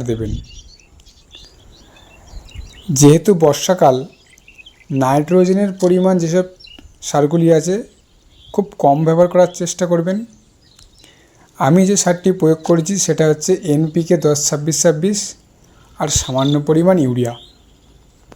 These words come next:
এই দুটো সার একত্রিত মিশিয়ে প্রত্যেক গাছের পাশে আমি যেমনটিভাবে দিয়েছি, আপনারা চাইলে এইভাবে দিয়ে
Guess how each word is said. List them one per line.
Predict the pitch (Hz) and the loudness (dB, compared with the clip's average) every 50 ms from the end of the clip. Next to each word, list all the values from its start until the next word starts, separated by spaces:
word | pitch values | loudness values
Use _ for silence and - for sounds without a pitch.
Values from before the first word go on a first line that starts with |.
| - - _ _ - - - - - - - - - - - - - - _ _ - | -20 -20 _ _ -20 -20 -20 -20 -20 -20 -20 -20 -20 -20 -20 -20 -20 -20 _ _ 0
এই | - 143 160 185 | 4 4 6 4
দুটো | 170 190 185 190 190 | 4 0 0 0 0
সার | 160 - - 175 175 175 | 0 2 2 0 2 2
একত্রিত | 165 151 151 143 147 - - 147 151 151 | 0 0 0 -2 -4 -4 -6 -4 0 0
মিশিয়ে | 151 143 139 139 143 - - - 165 175 196 254 - - - - _ _ - - - - - - - - - - _ _ _ _ _ _ - | 0 2 2 0 0 -2 -2 0 2 2 2 2 0 -6 -20 -20 _ _ -20 -20 -20 -20 -20 -20 -20 -20 -20 -20 _ _ _ _ _ _ -2
প্রত্যেক | - 143 143 143 - - _ - 180 160 156 147 | -2 -2 -2 -2 -8 -10 _ -2 0 0 0 0
গাছের | - 151 147 147 - 160 170 196 - - _ _ _ _ _ _ _ _ - | 2 2 2 0 -2 -4 -6 -6 -8 -14 _ _ _ _ _ _ _ _ 0
পাশে | 139 139 135 - 165 185 262 - - _ _ _ _ _ _ _ - _ _ _ _ _ _ _ _ - - - - | 0 0 0 0 -2 -6 -6 -8 -14 _ _ _ _ _ _ _ -20 _ _ _ _ _ _ _ _ -20 -18 -8 -2
আমি | 135 151 165 185 190 170 | 0 2 2 2 2 4
যেমনটিভাবে | 170 160 151 156 160 165 156 165 151 151 151 156 151 | 2 2 4 2 0 0 0 0 0 2 2 0 0
দিয়েছি, | 131 131 131 135 139 - 165 190 233 - - _ _ _ _ - 262 | 0 0 -2 -2 -2 -4 -6 -8 -8 -10 -16 _ _ _ _ -12 -10
আপনারা | 214 147 139 - 151 143 139 143 | -10 -8 -6 -4 -2 0 0 0
চাইলে | 139 - 147 135 131 131 135 | 0 0 0 0 0 2 0
এইভাবে | 135 139 139 139 139 143 139 | 0 0 0 -2 -2 -2 -4
দিয়ে | 131 135 139 147 175 | -4 -2 0 2 4